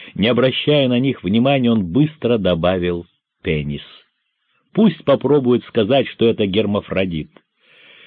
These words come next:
Женский торс лепить куда проще, но только у мужчины может быть такая походка",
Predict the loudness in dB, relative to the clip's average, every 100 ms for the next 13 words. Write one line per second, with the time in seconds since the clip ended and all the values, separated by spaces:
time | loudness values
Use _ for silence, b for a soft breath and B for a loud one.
0 | B B B -4 0 4 2 2 0 0
1 | 4 2 2 2 0 0 0 -2 0 2
2 | 2 2 2 2 -2 -8 -12 -12 _ _
3 | -2 2 2 2 0 2 0 -2 0 2
4 | 4 2 2 0 0 0 -2 -2 0 0
5 | -2 -6 -4 -6 -6 -12 -14